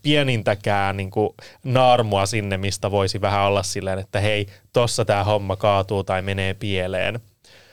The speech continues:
Ähm, ainoa, mikä sitten tässä on, että kun sinne aiotaan tuoda tuulta ja, ja oliko savuakin, ja tämä savuhan oli aiheuttanut, Mari, kirjoitit siitä muuten <laughs> iltalehti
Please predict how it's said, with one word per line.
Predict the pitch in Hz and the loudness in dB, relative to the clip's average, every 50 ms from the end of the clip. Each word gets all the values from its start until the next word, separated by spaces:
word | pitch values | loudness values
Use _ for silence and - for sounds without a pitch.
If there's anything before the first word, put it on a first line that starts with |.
| _ _ - - | _ _ -6 -2
Ähm, | 113 110 104 101 101 104 101 101 101 101 101 104 98 - _ _ _ _ _ - 139 - - | 0 2 2 4 4 2 2 2 2 0 -2 -4 -8 -12 _ _ _ _ _ -12 -10 -8 -4
ainoa, | - 139 135 143 175 190 196 185 160 147 | 0 2 2 2 4 4 4 4 4 4
mikä | 147 147 - 151 135 | 4 2 2 2 2
sitten | 127 135 127 - - 127 120 | 2 0 0 0 0 2 2
tässä | 120 120 113 - - - | 2 2 2 0 0 2
on, | 135 135 135 127 117 110 101 - - _ _ _ _ _ _ _ _ _ _ _ _ - | 4 4 4 4 2 0 -2 -4 -8 _ _ _ _ _ _ _ _ _ _ _ _ -6
että | 120 - - | -6 -6 -4
kun | - 117 107 | -4 -2 -2
sinne | - 120 110 110 | 0 0 2 2
aiotaan | 107 113 117 113 110 104 107 104 104 98 | 2 4 4 4 4 4 4 2 2 2
tuoda | 107 117 110 107 104 101 101 98 - - - _ _ _ | 2 4 4 4 4 4 2 0 -2 -4 -8 _ _ _
tuulta | - 113 110 113 113 110 110 101 - 104 104 | 0 2 4 4 4 4 2 2 2 2 2
ja, | 104 101 101 98 98 101 98 98 98 98 - - - - - - _ - | 4 4 4 4 4 4 2 2 0 -2 -8 -18 -20 -20 -20 -20 _ -4
ja | - 107 98 98 | -2 0 2 2
oliko | 110 110 107 107 101 - 113 104 101 101 101 98 - - | 2 2 2 0 0 2 2 4 4 4 4 2 2 -2
savuakin, | 107 - - 120 120 113 117 113 110 104 98 - - 110 104 98 104 101 92 - - | -2 0 0 2 2 2 2 2 2 2 2 0 -2 -4 -2 -2 -2 -4 -6 -6 -6
ja | 127 113 | -4 -4
tämä | - - 117 113 110 | -2 0 0 0 0
savuhan | - - 165 160 156 160 131 113 113 110 110 | 0 2 2 4 4 4 4 4 2 2 2
oli | 107 107 110 113 110 - - _ | 2 2 2 0 -2 -4 -6 _
aiheuttanut, | - 123 123 120 113 110 110 - 117 110 110 - | 0 0 2 2 2 0 -2 -2 -2 -4 -2 -2
Mari, | 135 135 127 131 | -2 -2 -2 -2
kirjoitit | 127 - 208 196 156 131 117 113 117 117 | -2 0 0 2 2 2 2 0 -2 -4
siitä | - 156 147 147 156 | -4 -4 -4 -4 -4
muuten | 147 151 156 156 156 151 - - 294 | -4 -4 -2 -2 -2 -4 -4 -4 -2
<laughs> | |
iltalehti | - 131 131 127 131 127 127 127 - 147 | 2 2 4 4 6 4 4 4 2 -2